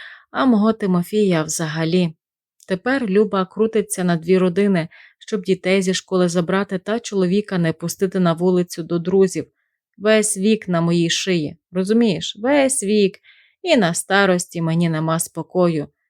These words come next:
Те зроби, туди піди, там прибери, те приготуй. А пенсія у мене ще не скоро, а зарплата яка? Мізер. Її десь після мого від'їзду розрахували з роботи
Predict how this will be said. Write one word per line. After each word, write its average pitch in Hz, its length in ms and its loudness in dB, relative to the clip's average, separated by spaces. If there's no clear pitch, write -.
Те 214 240 6
зроби, 190 460 0
туди 190 400 2
піди, 190 420 0
там 190 360 0
прибери, 185 520 2
те 208 300 2
приготуй. 190 680 0
А 190 100 -2
пенсія 269 500 2
у 196 60 4
мене 214 340 4
ще 185 220 -8
не 180 140 0
скоро, 180 480 -2
а 175 120 0
зарплата 180 580 2
яка? 165 420 -6
Мізер. 190 600 0
Її 208 280 0
десь 202 360 -2
після 185 400 -2
мого 185 240 2
від'їзду 190 540 -2
розрахували 190 720 0
з 165 60 -4
роботи 180 560 0